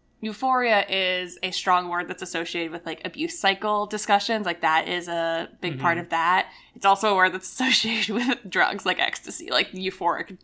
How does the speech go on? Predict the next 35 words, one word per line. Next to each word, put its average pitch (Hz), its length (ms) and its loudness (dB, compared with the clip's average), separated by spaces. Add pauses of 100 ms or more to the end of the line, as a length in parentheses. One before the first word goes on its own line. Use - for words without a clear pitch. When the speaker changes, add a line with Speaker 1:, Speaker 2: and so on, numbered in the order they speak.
Speaker 1:
like, 170 240 -4
that 175 320 4 (220)
feeling 208 420 -2
of, 135 100 -4
like, 180 220 2
Speaker 2:
Yeah. 120 180 -10 (400)
Speaker 1:
almost 220 320 8
kind 226 120 0
of, 190 60 -2
like, 190 200 -4
unreasonable 180 840 0
excitement. 277 760 2 (340)
And 262 160 8
I 311 100 10
think 392 180 2
that 415 180 8
makes 320 220 2
sense, 254 280 2
too, 233 280 0
'cause, - 180 -4
like, 233 240 0
often 269 560 4 (220)
when 226 120 -2
I 208 100 4
think 220 180 -6
of 196 100 -10
gender 202 260 -6
euphoria, 170 600 -6
it's, - 160 -6
like, 226 180 -4
things 349 200 0
that 330 140 -2
are 233 100 -2
relatively 202 520 0
small 214 840 6